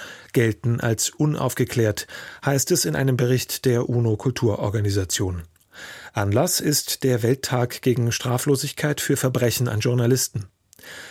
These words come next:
Zuletzt sei an jedem vierten Tag ein Journalist getötet worden und zumeist werde niemand dafür zur Verantwortung gezogen, sagte unesco-Chefin Azoulay.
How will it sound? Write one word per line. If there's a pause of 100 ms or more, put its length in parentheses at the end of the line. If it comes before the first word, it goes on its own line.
(160)
Zuletzt
sei
an
jedem
vierten
Tag
ein
Journalist
getötet
worden
und
zumeist
werde
niemand
dafür
zur
Verantwortung
gezogen,
sagte
unesco-Chefin
Azoulay.